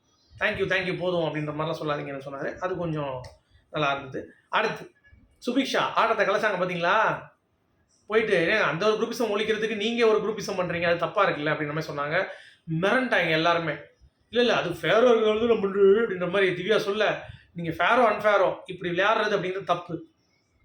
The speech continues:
ஓகே, ஏன்னா நீங்க ஒரு டீமு, அவங்க ஆப்போசிட்ல ஒரு டீமு, அது வந்து டீம் கேம் மாதிரி போயிரும்,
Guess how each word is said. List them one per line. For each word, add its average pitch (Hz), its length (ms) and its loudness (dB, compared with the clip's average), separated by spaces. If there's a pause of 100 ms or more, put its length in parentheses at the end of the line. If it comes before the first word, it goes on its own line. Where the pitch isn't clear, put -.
(680)
ஓகே, 156 220 -2 (160)
ஏன்னா 208 180 2 (380)
நீங்க 254 260 2
ஒரு 202 160 4
டீமு, 190 400 -4
அவங்க 269 360 2
ஆப்போசிட்ல 214 600 2
ஒரு 165 140 0
டீமு, 160 360 -4 (300)
அது 226 200 0
வந்து 254 160 2
டீம் 262 220 -2
கேம் 208 140 0
மாதிரி 196 220 0
போயிரும், 160 400 0